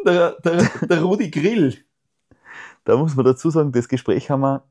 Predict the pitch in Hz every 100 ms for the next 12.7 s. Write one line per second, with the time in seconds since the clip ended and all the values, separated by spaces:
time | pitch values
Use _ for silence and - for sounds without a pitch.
0 | _ - 113 170 - 143 143 - 143 156
1 | 135 117 - - 98 92 98 113 123 120
2 | 123 127 - _ _ - - 135 127 123
3 | 117 110 110 110 107 127 90 110 127 131
4 | - 113 131 139 - 92 120 - - 107
5 | 131 104 113 87 92 110 110 - - -
6 | - 92 123 - 98 90 95 _ _ _
7 | _ 104 110 113 110 104 101 101 104 104
8 | 95 120 165 - - - 101 117 160 160
9 | 131 120 95 135 - 123 107 120 131 131
10 | 131 117 - 104 117 123 98 110 113 -
11 | 104 131 339 285 - 90 87 87 - 85
12 | 80 90 92 - 90 87 131